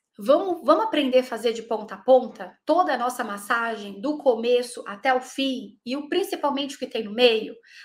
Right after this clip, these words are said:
pra entregar resultado cinco vezes mais rápido? Porque tem coisa, às vezes, que,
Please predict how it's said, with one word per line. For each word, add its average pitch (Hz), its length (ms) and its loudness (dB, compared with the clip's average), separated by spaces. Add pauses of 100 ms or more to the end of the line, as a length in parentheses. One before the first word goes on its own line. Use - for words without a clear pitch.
pra 240 140 4
entregar 240 300 -2
resultado 226 440 -2
cinco 311 320 0
vezes 226 280 -2
mais 190 220 -4
rápido? - 580 0 (2250)
Porque 262 200 -2
tem 254 140 -2
coisa, 247 220 -2
às 226 80 -4
vezes, 233 280 -6
que, - 140 -16